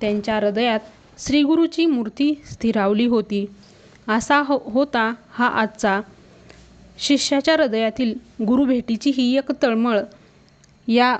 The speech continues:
भागातून स्पष्ट केलेली आहे. कसा वाटला हा तुम्हाला आजचा व्हिडिओ, ते तुम्ही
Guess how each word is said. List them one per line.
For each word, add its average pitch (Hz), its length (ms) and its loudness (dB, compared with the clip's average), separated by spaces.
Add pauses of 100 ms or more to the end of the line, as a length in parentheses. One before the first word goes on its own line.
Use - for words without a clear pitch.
भागातून 226 720 0
स्पष्ट - 500 -2 (100)
केलेली 220 320 0
आहे. 214 360 0 (920)
कसा 302 260 2
वाटला 311 280 0
हा 254 120 -2
तुम्हाला 247 540 0
आजचा 226 320 0
व्हिडिओ, 247 360 2 (800)
ते 269 120 4
तुम्ही 240 440 0